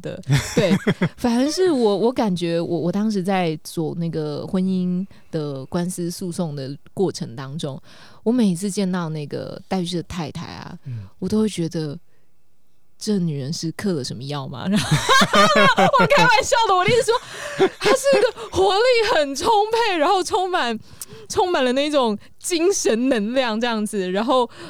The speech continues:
Speaker 1: 呃，讲话是很率真的这一种这样子。
Speaker 2: 嗯，嗯。
Speaker 1: 对，就是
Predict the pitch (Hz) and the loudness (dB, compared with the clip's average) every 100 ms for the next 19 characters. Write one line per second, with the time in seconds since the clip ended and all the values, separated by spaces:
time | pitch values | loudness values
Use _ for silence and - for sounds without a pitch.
0 | - 214 190 175 175 - - - 226 226 | -4 2 2 2 -2 -8 -18 -4 -2 0
1 | 262 254 285 208 175 - 240 190 226 208 | 0 0 0 -2 -2 0 0 0 -2 -2
2 | 202 165 170 185 180 - 180 170 175 170 | -2 -2 -4 -4 -8 -6 -6 -6 -8 -2
3 | 151 117 107 185 180 233 247 226 | -2 0 2 2 2 -2 0 -2